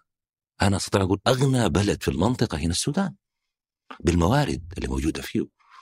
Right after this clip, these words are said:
حنتكلم عن وفرة، وفرة الأراضي الزراعية، أنواع الزراعات مطرية ومروية وكلها موجودة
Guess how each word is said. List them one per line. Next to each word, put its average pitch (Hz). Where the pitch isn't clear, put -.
حنتكلم 107
عن 107
وفرة، 101
وفرة 170
الأراضي 135
الزراعية، 78
أنواع 98
الزراعات 98
مطرية 85
ومروية 76
وكلها 98
موجودة 69